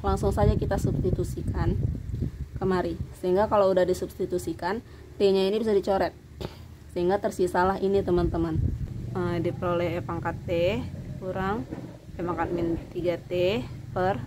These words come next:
empat tambah alfa nol. Nah, di sini kita kalikan kedua ruas dengan empat. Sehingga diperoleh empat E pangkat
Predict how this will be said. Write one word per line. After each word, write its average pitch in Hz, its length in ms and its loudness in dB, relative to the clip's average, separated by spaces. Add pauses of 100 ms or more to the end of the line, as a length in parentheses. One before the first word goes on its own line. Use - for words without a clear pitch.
(140)
empat - 480 -2
tambah 180 240 2
alfa 180 400 -2
nol. 175 240 2 (540)
Nah, 202 240 6
di 180 80 4
sini 196 400 2
kita 202 320 0
kalikan 180 480 2
kedua 180 240 4
ruas 196 240 4
dengan 180 320 0
empat. - 400 0 (800)
Sehingga 185 160 2
diperoleh 180 560 0
empat 175 160 -2
E 185 80 -2
pangkat 170 320 -6